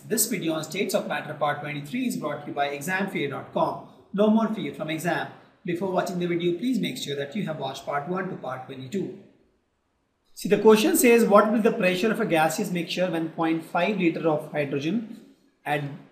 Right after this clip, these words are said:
point eight bar pressure and two liter of oxygen at point seven bar pressure is introduced in a vessel, one liter?" So I have one liter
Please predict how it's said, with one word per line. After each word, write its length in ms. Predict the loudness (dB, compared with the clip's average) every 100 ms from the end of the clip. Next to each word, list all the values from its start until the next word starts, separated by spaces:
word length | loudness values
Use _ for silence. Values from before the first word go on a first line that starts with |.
| _
point 300 | -4 -2 -2
eight 160 | -4 -2
bar 160 | 0 0
pressure 400 | -2 -6 -8 -10 -14 -20 _ _ -8
and 200 | -6 -6 0
two 140 | 2
liter 360 | 4 2 0 0
of 240 | 0 -4 -18 -20 _ _ _ _
oxygen 720 | -8 -6 -6 -4 -2 -4 -8 -8
at 280 | -6 -6 -8 -20 -8
point 260 | -6 -4
seven 240 | -4 -4 0
bar 160 | 0
pressure 320 | 0 -4 -4 -4
is 180 | -4 -10 -20 _ -6
introduced 360 | 2 4 4
in 60 | 2
a 100 | 0
vessel, 340 | 0 0 -2 -2 -8 -8
one 160 | -4 -4
liter?" 240 | -6 -16 -20 _ _ -12
So 160 | 0
I 80 | 2
have 220 | 2 2 0
one 100 | 2
liter 360 | 0 0 -4